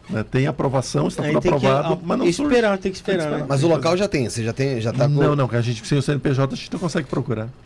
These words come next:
Speaker 1: Então a gente tá criando novas estratégias. Nós vamos alugar um espaço uma vez por mês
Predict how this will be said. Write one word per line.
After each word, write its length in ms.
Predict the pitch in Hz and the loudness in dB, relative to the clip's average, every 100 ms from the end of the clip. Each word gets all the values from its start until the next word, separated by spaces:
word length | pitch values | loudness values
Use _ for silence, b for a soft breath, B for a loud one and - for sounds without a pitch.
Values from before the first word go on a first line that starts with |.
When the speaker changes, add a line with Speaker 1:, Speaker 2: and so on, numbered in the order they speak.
| - B B B B B - | -20 B B B B B -2
Speaker 1:
Então 200 | 139 151 | 2 2
a 40 | |
gente 180 | 160 - | 2 0
tá 120 | - | -2
criando 340 | - 156 160 | 2 4 4
novas 380 | 156 147 156 147 | 4 2 2 0
estratégias. 800 | 143 - 160 143 120 90 90 - B B - | -2 -2 0 2 2 0 -6 -12 B B -4
Nós 160 | 123 113 | 0 2
vamos 220 | 127 123 | 2 2
alugar 540 | 135 139 131 123 143 | 2 2 2 2 2
um 100 | 156 | 0
espaço 640 | 139 - - 117 127 - 151 | -4 -4 0 0 0 -2 -2
uma 140 | 123 | 0
vez 180 | 113 113 | -2 -2
por 180 | 135 117 | -4 0
mês 440 | 120 147 - - | 0 -2 -8 -20